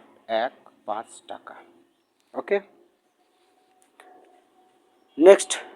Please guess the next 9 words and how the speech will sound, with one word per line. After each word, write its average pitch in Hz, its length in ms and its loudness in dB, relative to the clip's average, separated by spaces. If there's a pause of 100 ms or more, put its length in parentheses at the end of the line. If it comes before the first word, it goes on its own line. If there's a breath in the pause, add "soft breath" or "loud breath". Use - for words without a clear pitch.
(460)
এগারো 175 300 10
নম্বর 123 260 4
ফলো 113 240 -4
করছো - 300 -14
তোমরা। 113 240 -6
এবার 135 180 0 (880)
নাসিমা 156 480 4
বেগম 196 300 2
বছরে, 135 580 0